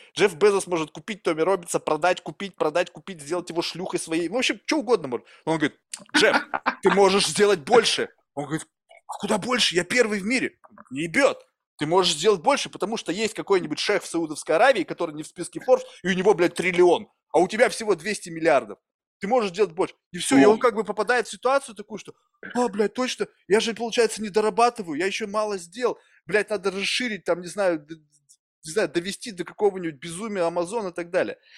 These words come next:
Speaker 1: И это как бы, безусловно, работает, потому что нет предела совершенству. Вопрос во всём этом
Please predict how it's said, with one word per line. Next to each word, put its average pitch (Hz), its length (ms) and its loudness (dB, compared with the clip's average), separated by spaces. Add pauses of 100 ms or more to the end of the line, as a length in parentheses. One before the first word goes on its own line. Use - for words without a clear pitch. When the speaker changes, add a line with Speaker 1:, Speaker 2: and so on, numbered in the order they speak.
(380)
Speaker 1:
И 202 220 -4
это 285 280 2 (220)
как 220 160 0
бы, 165 160 -2
безусловно, 190 600 -2
работает, 196 420 0
потому 175 240 -8
что - 160 -10
нет 214 200 -6
предела 151 380 -2
совершенству. 139 720 -6
Вопрос 240 380 -2
во 156 80 -8
всём 226 280 -4
этом 220 320 -2